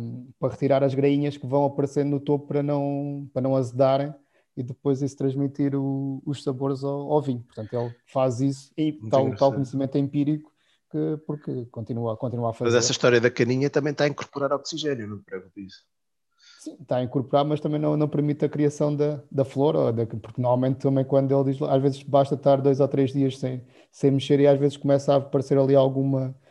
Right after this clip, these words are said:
Speaker 1: alguma reação de, de flor, coisa assim, e ele vai lá, mexe e, e é o suficiente, retira as grainhas, vai, vai fazendo sempre o, para o vinho não,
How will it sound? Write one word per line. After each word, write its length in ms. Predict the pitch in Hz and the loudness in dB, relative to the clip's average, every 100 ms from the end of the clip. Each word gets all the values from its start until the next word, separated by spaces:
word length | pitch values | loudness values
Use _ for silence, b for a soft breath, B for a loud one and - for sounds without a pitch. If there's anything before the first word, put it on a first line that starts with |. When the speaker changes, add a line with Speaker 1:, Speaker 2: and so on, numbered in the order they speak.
| b b _ | b b _
Speaker 1:
alguma 380 | 127 123 135 131 | -4 -2 0 0
reação 420 | 131 131 131 131 | 4 2 2 0
de, 200 | 127 127 | 0 -4
de 140 | 120 120 | -4 -4
flor, 220 | 143 131 | 0 2
coisa 180 | 139 131 | 4 2
assim, 120 | 143 | 2
e 80 | 143 | 2
ele 120 | 147 | 4
vai 140 | 143 143 | 6 6
lá, 180 | 147 | 6
mexe 520 | 147 147 156 156 - - | 4 0 0 -2 -6 -12
e, 520 | 151 147 147 147 156 147 | -8 -6 -6 -8 -10 -2
e 80 | |
é 40 | 143 | 0
o 60 | |
suficiente, 520 | 143 147 - 147 151 - | 0 -4 -4 -4 -4 -6
retira 460 | - 135 135 131 | -4 0 2 2
as 80 | 123 | 0
grainhas, 580 | 123 131 147 156 151 156 | 0 0 0 -2 -4 -8
vai, 280 | 123 131 135 | -4 -2 -2
vai 180 | 131 135 | -2 -4
fazendo 320 | 139 131 135 | -4 -4 -4
sempre 340 | - 135 131 | -4 -8 -6
o, 200 | 135 131 - _ _ _ | -6 -6 -10 _ _ _
para 80 | 135 | 0
o 60 | 131 | 0
vinho 180 | 135 135 | 2 0
não, 340 | 135 131 131 | -2 -2 -6